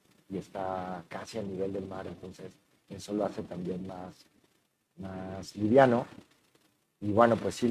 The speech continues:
y tam-, y la concentración mental, la concentración mental eh, implica mucho. Y como dices tú, al único que tienes que vencer, o sea, es un reto personal.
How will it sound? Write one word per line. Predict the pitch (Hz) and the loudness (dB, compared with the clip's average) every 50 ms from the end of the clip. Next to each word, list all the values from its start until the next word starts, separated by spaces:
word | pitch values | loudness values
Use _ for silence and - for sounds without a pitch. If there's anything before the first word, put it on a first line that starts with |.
| 117 - | 0 0
y | 117 | 2
tam-, | 104 117 110 - | 6 6 6 8
y | 123 | 10
la | 120 113 | 8 8
concentración | - 120 113 - 117 107 - 107 107 - 143 151 | 8 6 2 2 2 2 2 0 0 2 2 4
mental, | 147 131 113 - 123 127 143 156 - - _ - _ _ _ - _ _ _ | 4 6 8 10 8 8 8 4 -2 -12 _ -20 _ _ _ -20 _ _ _
la | - 104 | -12 -8
concentración | - 117 107 101 107 107 104 107 107 - 135 143 | -2 -2 -2 -2 -2 -4 -4 -4 -4 -4 0 2
mental | 139 123 - 120 120 120 123 127 - _ _ _ - | 2 4 8 8 8 8 8 4 -2 _ _ _ -12
eh, | 101 98 95 95 90 - | -8 -6 -4 -4 -6 -6
implica | 107 107 95 110 117 - 127 120 | -6 -6 -2 -2 0 4 4 6
mucho. | 127 135 - - 143 | 6 4 4 2 2
Y | |
como | - 131 127 127 | 4 8 10 10
dices | 147 170 - 196 165 | 10 10 8 6 4
tú, | - 156 147 151 165 - _ _ _ _ _ _ _ _ _ _ _ _ _ - | 8 8 8 8 8 4 _ _ _ _ _ _ _ _ _ _ _ _ _ 6
al | - 113 120 | 8 10 10
único | 143 180 196 180 147 | 10 10 12 10 10
que | - 107 | 8 8
tienes | 87 127 143 135 | 4 4 4 4
que | - 131 | 6 6
vencer, | 113 104 95 - 117 113 | 6 6 6 4 2 2
o | |
sea, | 110 - 120 120 | 4 4 4 4
es | - - | 4 4
un | 160 151 | 6 6
reto | 156 - - 170 | 6 10 8 6
personal. | - - 107 98 - 98 98 104 113 123 123 | 8 8 0 0 0 -8 -4 2 2 2 0